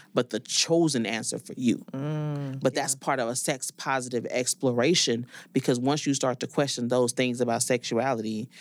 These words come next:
Speaker 1: that you don't even realize are about sexuality,
Speaker 2: Mm-hmm.
Speaker 1: then you start to question other things that you were traditionally always thought to be whatever.
Speaker 2: Mm-hmm.
Speaker 1: You know,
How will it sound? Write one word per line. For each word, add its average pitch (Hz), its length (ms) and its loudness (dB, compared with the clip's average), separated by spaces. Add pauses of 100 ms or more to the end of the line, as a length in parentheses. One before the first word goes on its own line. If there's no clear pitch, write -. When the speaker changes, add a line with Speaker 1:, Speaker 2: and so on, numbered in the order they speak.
(240)
Speaker 1:
that 113 180 0
you 147 80 4
don't 123 80 4
even 113 140 4
realize 113 380 2
are 113 60 0
about 107 200 0
sexuality, 110 680 0
Speaker 2:
Mm-hmm. 165 400 0 (540)
Speaker 1:
then 120 600 0 (200)
you 123 80 -2
start 120 220 0
to - 60 -10
question 117 360 0
other 117 220 2
things - 560 -4
that 135 180 -2
you 127 80 0
were 127 140 0
traditionally 117 580 0
always 110 300 0
thought - 260 -4
to - 100 -2
be - 200 0
whatever. 131 520 0
Speaker 2:
Mm-hmm. 139 300 -4 (240)
Speaker 1:
You 123 80 0
know, 107 240 -2